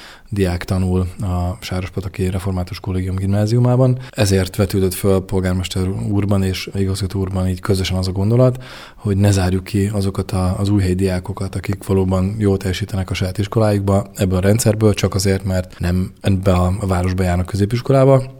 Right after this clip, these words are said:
Úgyhogy meg is látogattuk igazgató urat az elmúlt héten, meg is született a, a megállapodás, úgyhogy innentől kezdve a refi is tagjává vált a polgármester ösztöndíjas a programnak, de ahogy említettem, ennek az a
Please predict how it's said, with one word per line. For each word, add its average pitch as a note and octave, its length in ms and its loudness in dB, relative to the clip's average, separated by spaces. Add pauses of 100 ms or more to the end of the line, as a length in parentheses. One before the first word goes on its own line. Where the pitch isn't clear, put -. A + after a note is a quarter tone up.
Úgyhogy G2 420 4
meg G#2 120 4
is F#2+ 100 2
látogattuk G2 580 0 (100)
igazgató F#2+ 480 0
urat F#2+ 200 0
az G2 100 0
elmúlt F#2 300 2
héten, A2 260 4
meg G2 100 2
is F#2+ 80 0
született F#2+ 440 -4
a, F#2 180 0 (100)
a C3 80 -6
megállapodás, A2 680 2
úgyhogy G2 440 0 (400)
innentől F#2 340 2
kezdve G2 580 2 (300)
a F#2 380 0
refi F#2 300 0
is - 240 0
tagjává F2+ 600 2
vált F2+ 300 2
a F#2+ 360 -2
polgármester F#2 560 -2
ösztöndíjas F#2 540 -2
a F#2 160 0 (120)
programnak, A#2 560 4 (160)
de G#2 100 -2
ahogy G2 100 6
említettem, G2 720 2
ennek F#2+ 240 0
az G2 140 2
a F#2 180 2